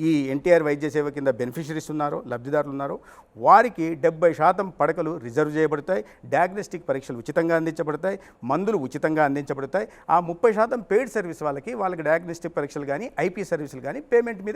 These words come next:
చేసుకుంటారు. వాళ్ళకి అర్హత ఉన్న వాళ్ళు, ఆ, పె-, పెట్టగలిగిన వాళ్ళకి మాత్రమే అది ఉంటుంది. కానీ మన రాష్ట్రంలో ను-, కోటి నలభై మూడు లక్షల పేదలు ఎవరైతే ఉన్నారో, ఇది ఎన్టీఆర్ వైద్య సేవ కింద రిజిస్టర్ అయి ఉన్నారో, వాళ్ళందరికీ కూడా ఈ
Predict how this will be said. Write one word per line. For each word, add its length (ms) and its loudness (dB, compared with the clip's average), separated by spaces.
చేసుకుంటారు. 400 -10
వాళ్ళకి 240 -6
అర్హత 260 0
ఉన్న 120 -6
వాళ్ళు, 320 -4
ఆ, 120 6
పె-, 260 2
పెట్టగలిగిన 460 2
వాళ్ళకి 260 0
మాత్రమే 380 -2
అది 120 0
ఉంటుంది. 380 -10
కానీ 220 -4
మన 280 0
రాష్ట్రంలో 600 -2
ను-, 160 -6
కోటి 360 0
నలభై 260 2
మూడు 220 -2
లక్షల 440 0
పేదలు 240 0
ఎవరైతే 340 -2
ఉన్నారో, 480 -6
ఇది 380 2
ఎన్టీఆర్ 320 4
వైద్య 240 2
సేవ 180 -4
కింద 160 -6
రిజిస్టర్ 340 -6
అయి 80 4
ఉన్నారో, 220 -6
వాళ్ళందరికీ 580 -4
కూడా 280 -6
ఈ 320 -2